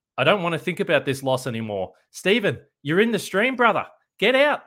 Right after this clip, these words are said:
If you don't wanna think about this loss, you don't have to be here in the stream. And by the way, that Dallas loss, uh, that Dallas win the other night was about five thirty P M on Saturday night. I had to go to, uh, my other job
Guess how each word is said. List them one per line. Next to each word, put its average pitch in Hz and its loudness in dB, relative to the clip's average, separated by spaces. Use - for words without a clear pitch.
If 185 -10
you 214 -6
don't 269 4
wanna 254 0
think 247 -6
about 220 -2
this 185 -6
loss, 233 -2
you 165 -8
don't 226 -4
have 185 -8
to 208 -8
be 202 -2
here 185 -2
in 170 -4
the 139 -4
stream. 180 0
And 139 -6
by 208 4
the 139 6
way, 139 6
that 139 2
Dallas 131 2
loss, 127 -2
uh, 107 -2
that 135 -4
Dallas 131 -4
win 156 -6
the 120 -4
other 104 -4
night 104 -2
was 110 -8
about 110 -4
five 120 0
thirty 110 -4
P 123 -6
M 107 -6
on 110 -8
Saturday 113 -2
night. 120 -2
I 123 0
had 117 -4
to 123 -14
go 110 -2
to, 107 -8
uh, 104 -2
my 131 -6
other 180 -4
job 120 -4